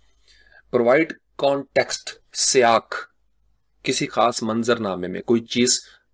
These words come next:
जुड़ी हुई है, सियाक क्या है उसका, reference to the context आपने बचपन में पढ़ा हुआ है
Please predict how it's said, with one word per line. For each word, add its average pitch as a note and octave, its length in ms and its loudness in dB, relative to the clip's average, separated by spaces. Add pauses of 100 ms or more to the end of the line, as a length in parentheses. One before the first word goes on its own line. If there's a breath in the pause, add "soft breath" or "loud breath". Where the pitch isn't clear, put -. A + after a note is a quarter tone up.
जुड़ी B2+ 320 2
हुई F#2+ 200 2
है, - 220 -16 (260)
सियाक B2 500 0
क्या G#2 160 0
है F#2 160 -6
उसका, - 320 -10 (300)
reference B2 400 -4
to C3 120 0
the A2+ 80 -4 (100)
context A#2 400 -2
आपने G#2+ 200 -4
बचपन G#2+ 300 -4
में A2 140 -6
पढ़ा A#2 200 0
हुआ E2+ 240 0
है E2+ 140 -18